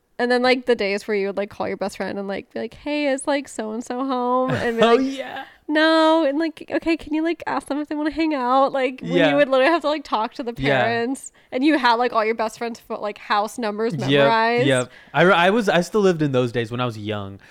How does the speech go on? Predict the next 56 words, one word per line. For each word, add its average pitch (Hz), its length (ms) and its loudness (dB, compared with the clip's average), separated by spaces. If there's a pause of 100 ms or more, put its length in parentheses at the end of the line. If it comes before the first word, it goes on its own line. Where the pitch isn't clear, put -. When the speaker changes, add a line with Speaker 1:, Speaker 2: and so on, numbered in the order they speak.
(160)
Speaker 2:
Oh 139 120 -4
my 123 160 -2
God, 113 180 0
I 110 80 0
was 127 300 -4 (240)
going 113 300 -2
through, 113 540 -6
like, 110 140 -8
photo 110 300 -2
booth, 123 320 -6
you 120 80 -6
know, 123 80 -4
on 113 160 -4
Mac, 101 320 -8
the 110 100 -10
photo 101 300 -8
booth 107 160 -8
Speaker 1:
Oh, 95 40 -8
yeah. 107 260 -6
Speaker 2:
app, 110 100 -14
like 110 180 -10
that. 117 220 -6 (180)
There's 127 160 -2
a 170 60 2
video 127 340 0
of 135 80 -4
me 139 100 -4
when 135 120 -4
I 123 80 -2
was 107 100 -8
really 107 220 -4
young 107 400 -6
using 110 340 -6
the 113 80 -6
home 110 240 -8
phone, 117 240 -8
calling 110 380 -6
my 104 140 -6
friend, 107 360 -10
and 107 100 -10
I 107 60 -6
was 107 120 -8
like, 107 160 -10 (280)
"Hey, 196 340 -4
uh, 143 220 -4
it's - 140 -20
Matthew." 151 420 -10 (160)
<laughs> - 140 -8 (720)
Like, 180 300 2 (340)
"Yeah, 180 260 -4
um, 160 140 -8
I 160 60 -6
was 160 140 -10
wondering 175 240 -8
if, 175 240 -10
uh, 147 260 -6